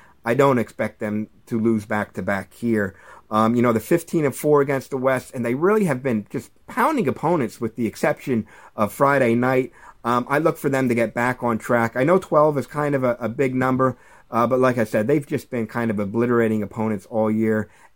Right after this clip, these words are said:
and I'm gonna back the Bucks here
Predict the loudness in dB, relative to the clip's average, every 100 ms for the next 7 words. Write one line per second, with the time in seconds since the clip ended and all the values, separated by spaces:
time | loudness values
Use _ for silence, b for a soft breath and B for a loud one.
0 | -8 -2 -2 -2 -2 -2 0 2 0 0
1 | 0 -2 -8 -8 -2 -4 -4 -18 -6 -2
2 | -2